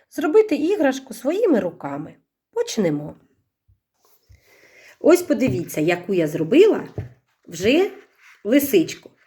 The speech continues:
Але вона незвичайна, вона танцююча лисичка. Тому давай, давайте з вами разом зробимо ж таку. Для цього нам знадобиться любий стаканчик.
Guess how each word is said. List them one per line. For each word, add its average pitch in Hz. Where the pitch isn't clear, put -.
Але 247
вона 415
незвичайна, 349
вона 214
танцююча 285
лисичка. 269
Тому 247
давай, 185
давайте 175
з 151
вами 165
разом 214
зробимо 330
ж -
таку. -
Для 285
цього 339
нам 330
знадобиться 196
любий 349
стаканчик. 269